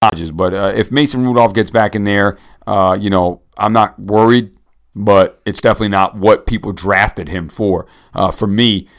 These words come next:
I'm not really upset 'cause it's the listener league. It's a fourteen-team league. So you can, I could get Auden Tate or Joey Sly to get me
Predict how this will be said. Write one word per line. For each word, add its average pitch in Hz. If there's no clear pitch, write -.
I'm 113
not 104
really 98
upset 92
'cause 85
it's -
the 85
listener 98
league. 87
It's 87
a -
fourteen-team 95
league. 87
So 87
you 117
can, 104
I 113
could 107
get 104
Auden 107
Tate 110
or 92
Joey 107
Sly 110
to 98
get 95
me 95